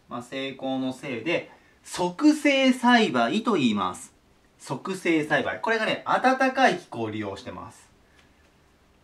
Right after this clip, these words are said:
で、この促成栽培がどういうのかっていうと、これは、その栽培する、例えば野菜を育てるとか、その取る時期あるでしょ？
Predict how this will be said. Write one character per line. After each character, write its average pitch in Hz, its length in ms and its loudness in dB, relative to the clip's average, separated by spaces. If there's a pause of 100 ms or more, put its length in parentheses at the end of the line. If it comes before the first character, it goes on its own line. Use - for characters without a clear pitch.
で、 165 120 -2
こ 196 100 -4
の 208 80 -2
促 190 240 -4
成 269 180 2
栽 277 200 8
培 233 120 4
が 135 100 2
ど 226 120 2
う 311 60 4
い 196 80 2
う - 20 2
の 196 80 0
か 104 140 0
っ 101 100 -10
て 107 100 -8
い 101 120 -4
う - 20 -12
と、 135 340 0
こ 190 100 -2
れ 190 80 0
は、 226 340 4 (240)
そ - 120 -4
の - 100 -4
栽 269 280 4
培 269 180 8
す 233 140 -4
る、 247 180 -4 (120)
例 202 80 0
え - 20 0
ば 185 140 2
野 143 120 4
菜 170 180 -2
を 180 40 0
育 233 300 2
て 233 80 4
る 160 80 0
と - 80 -4
か、 - 180 -10 (140)
そ 160 80 -4
の 151 200 0 (120)
取 208 220 8
る - 100 -10 (480)
時 156 140 0
期 151 60 4
あ - 60 6
る - 60 0
で - 80 -12
し - 40 -6
ょ？ 240 120 -4